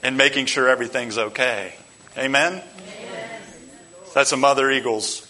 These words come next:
Speaker 1: swiftness. Speaks of God's everywhere. God is omnipresent.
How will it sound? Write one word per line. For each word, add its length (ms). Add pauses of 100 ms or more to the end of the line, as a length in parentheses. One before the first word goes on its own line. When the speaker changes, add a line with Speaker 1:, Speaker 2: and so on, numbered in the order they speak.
Speaker 1:
swiftness. 1160 (640)
Speaks 480
of 640 (1200)
God's 680 (680)
everywhere. 840
God 280
is 440 (460)
omnipresent. 840